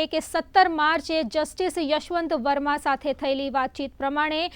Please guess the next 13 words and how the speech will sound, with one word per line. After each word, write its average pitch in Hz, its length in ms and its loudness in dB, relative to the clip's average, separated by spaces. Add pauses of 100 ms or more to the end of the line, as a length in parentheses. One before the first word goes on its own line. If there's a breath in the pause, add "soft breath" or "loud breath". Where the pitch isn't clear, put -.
(240 loud breath)
જે 349 200 4
રૂમમાં 392 500 4
આગ 330 260 4
લાગી 294 380 2
હતી 339 420 0
તેમાં 294 320 0
ફર્નિચર 320 600 -2
અને 302 160 -6
ગાદલા 285 500 -2
જેવો 294 320 -2 (120)
ઘરનો 320 400 -8
સામાન 277 460 -6
હતો 302 220 -4